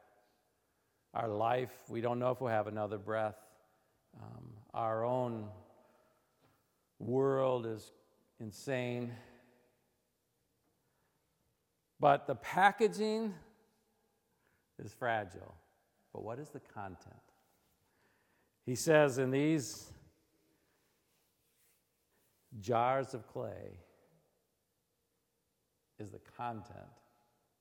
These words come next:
of the living God." You know, I, I grew up in church, and I'm grateful for that.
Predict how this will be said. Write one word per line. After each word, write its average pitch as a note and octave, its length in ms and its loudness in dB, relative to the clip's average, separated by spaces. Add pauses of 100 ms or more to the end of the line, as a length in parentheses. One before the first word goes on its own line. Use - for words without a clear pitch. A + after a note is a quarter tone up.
of G#2 140 -14
the G2+ 80 -8
living G2+ 320 -8
God." F#2+ 360 -8 (1500)
You C#3 80 -6
know, C3 80 2
I, C#3+ 280 4 (1200)
I C3 140 -2
grew D3 180 4
up D#3+ 120 2
in F#3+ 80 -2
church, D3+ 360 0 (380)
and B2 100 -4
I'm A2+ 360 0 (100)
grateful A2+ 560 -6
for G2 160 -12
that. - 360 -12